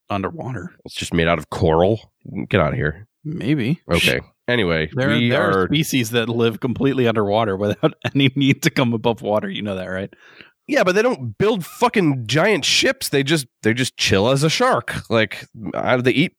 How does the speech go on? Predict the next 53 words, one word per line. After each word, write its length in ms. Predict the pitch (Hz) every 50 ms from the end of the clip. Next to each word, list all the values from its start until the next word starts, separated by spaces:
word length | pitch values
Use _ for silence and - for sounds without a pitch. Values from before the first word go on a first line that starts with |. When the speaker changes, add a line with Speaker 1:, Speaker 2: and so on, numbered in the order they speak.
| _ - _ -
Speaker 2:
fucking 260 | 220 - - 220 185
plankton. 640 | - - 254 262 254 - - 104 82 80 82 85 -
I, 140 | 113 127 135
they're 340 | 135 131 131 143 160 170 175
not, 200 | 190 185 175 -
I 160 | - 127 123
don't 140 | 117 87 78
know. 200 | 78 78 78 80 -
They 80 | - 127
don't 240 | 135 131 - 139 - -
Speaker 1:
<laughs> 120 | - -
Speaker 2:
fuel 260 | - 466 127 123 120 -
up 100 | - -
their 160 | 233 - 101
ship. 320 | - - 120 104 - - - - _ - _ _ _
Speaker 1:
How 220 | - 143 143 143
do 120 | 139 139
we 540 | 131 123 127 139 165 190 175 143 123 127 143
make 300 | 127 127 123 120 120 -
things 360 | - - 127 113 113 113 -
without 340 | - 113 110 107 110 110 107 - -
harvesting 640 | 117 113 - - 139 175 190 160 - - 151 131 110
things 340 | - - 139 123 113 - -
from 380 | - - 135 143 185 202 185
the 160 | 135 117 101 92
ocean? 400 | - 220 - - 208 208 208 - _ -
Speaker 2:
What 280 | 90 87 87 104 117
do 60 | 127
you 100 | 131 131
need 120 | 135 135 127
to 80 | 127 113
harvest 360 | 123 123 113 113 113 - -
out 100 | 107 101
of 40 | 95
the 80 | 95 95
ocean 180 | 95 - -
to 60 | 92 82
build 160 | 85 87 82
a 40 | 78
skyscraper? 680 | - - 80 78 - - 80 73 71 - 73 - - _ _ _ _
Speaker 1:
Yeah, 200 | 117 110 107 117
I 100 | 127 113
mean, 340 | 110 104 101 101 95 101 - - - _
you 180 | - 214 -
don't 120 | 190 233 311
know 80 | 349
what 140 | 302 - 170
this 120 | 180 160 -
ship 180 | - 156 139
is 100 | 135 135
made 140 | 143 139 135
out 140 | 139 156 175
of. 220 | 214 302 - -